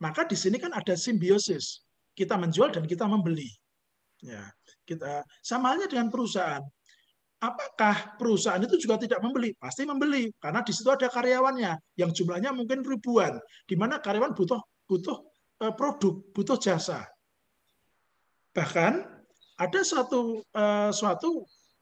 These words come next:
strategi yang baik atau su-, ada suatu praktek bisnis yang baik, bahwa apa?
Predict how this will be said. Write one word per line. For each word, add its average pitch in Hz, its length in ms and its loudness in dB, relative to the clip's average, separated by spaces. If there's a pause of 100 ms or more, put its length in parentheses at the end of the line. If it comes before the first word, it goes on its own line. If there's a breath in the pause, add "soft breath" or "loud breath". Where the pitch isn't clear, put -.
(400)
strategi 240 560 2
yang 185 160 2
baik 233 240 4
atau 208 160 0
su-, 208 160 -2
ada 202 400 0
suatu 190 400 0
praktek 247 400 0
bisnis 190 400 0
yang 143 160 -2
baik, 143 320 0 (800 soft breath)
bahwa 226 400 2
apa? 208 320 0